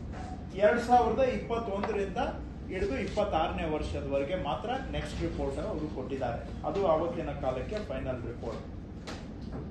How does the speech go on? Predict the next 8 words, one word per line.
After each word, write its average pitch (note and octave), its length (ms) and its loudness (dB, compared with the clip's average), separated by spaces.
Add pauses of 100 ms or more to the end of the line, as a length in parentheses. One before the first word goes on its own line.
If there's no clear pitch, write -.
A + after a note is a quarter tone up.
(400)
ಈ C#4+ 240 2
ರಿಪೋರ್ಟ್ C4+ 440 6
ಅಲ್ಲಿ B3 220 6
ಅವರು A#3 240 6
ಏನ್ G3+ 200 6
ಹೇಳ್ತಾರೆ E3 520 2
ಅಂದ್ರೆ, A#2+ 380 -2 (3000)
ಆ, A#3 500 -2